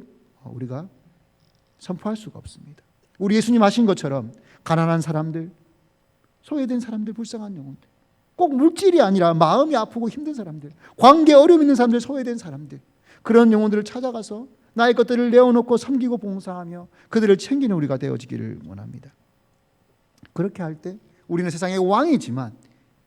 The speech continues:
제사장 같은 존재가 될 수 있습니다. 또 그런 우리 제사장의 모습들이 또 우리 주님 보시기에는 정말 아름다운 능력으로 세상을,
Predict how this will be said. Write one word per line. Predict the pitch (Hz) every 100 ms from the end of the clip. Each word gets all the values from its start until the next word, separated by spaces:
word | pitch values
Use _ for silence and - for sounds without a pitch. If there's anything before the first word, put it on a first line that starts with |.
| _
제사장 | - 135 160
같은 | 151 139
존재가 | 123 123 117
될 | 139 180
수 | -
있습니다. | - - 120 _ _ _ -
또 | 320
그런 | - 302
우리 | 285 240
제사장의 | 233 254 262 247
모습들이 | 254 262 254 214 156 151 135 117 - _
또 | 302 320
우리 | 294 -
주님 | 262 240
보시기에는 | 214 214 175 165
정말 | 143 170 262 - _ -
아름다운 | 196 269 339 349 330 294 285 269 254 240 226
능력으로 | 208 349 349 208 185
세상을, | - 160 165 269